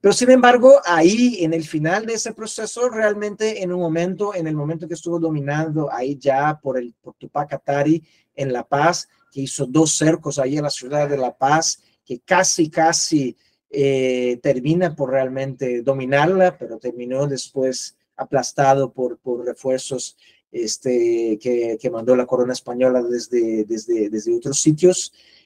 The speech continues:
y terminó descuartizado ahí, ¿no? De una forma muy violenta. Pero ya incluso, eh, en ese momento sí se dio esta posibilidad del ex-, exterminio violento del opresor, ¿no?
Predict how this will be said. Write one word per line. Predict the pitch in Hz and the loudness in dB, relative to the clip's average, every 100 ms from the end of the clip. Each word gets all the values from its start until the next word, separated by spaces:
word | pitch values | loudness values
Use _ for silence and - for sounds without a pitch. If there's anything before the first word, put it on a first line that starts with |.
| - | -16
y | - | 0
terminó | 131 127 131 | 0 2 2
descuartizado | 131 - 135 - 120 - 135 135 131 131 123 - | 2 2 2 2 -2 0 4 4 4 2 0 -4
ahí, | 104 104 123 147 151 - | -4 -2 2 2 0 -6
¿no? | 104 127 | -8 -6
De | 113 | -8
una | 110 | -8
forma | 131 123 117 | -4 -4 -4
muy | 120 127 123 | -2 0 2
violenta. | 127 131 143 151 185 - - - _ - | 4 4 4 6 4 2 -20 -20 _ 2
Pero | 185 185 | 8 8
ya | 180 196 208 | 8 8 6
incluso, | 254 247 240 226 - 247 233 220 185 | 4 0 -2 -2 4 4 6 4 2
eh, | 175 156 151 156 | -2 -2 -4 -4
en | 147 | -4
ese | 185 240 | -2 -2
momento | 247 240 233 226 | -4 -4 -8 -10
sí | - 254 | -10 -6
se | - 262 | -4 -2
dio | 247 214 233 - _ - | 2 4 4 -2 _ -10
esta | 196 190 208 | -8 -6 -6
posibilidad | 202 - 196 190 185 190 | -8 -6 -6 -2 0 0
del | 196 208 202 | 0 -2 -2
ex-, | 185 - | -8 -8
exterminio | 185 185 185 - 180 156 165 175 175 180 | -4 -4 -4 -6 -2 0 0 0 0 -2
violento | 175 160 156 147 151 156 160 160 - | 0 0 0 0 -2 -2 -4 -6 -10
del | 143 139 135 - | -8 -6 -6 -10
opresor, | 127 - 131 - 120 110 _ _ | -14 -14 -12 -10 -10 -12 _ _
¿no? | 113 127 185 | -8 -4 -4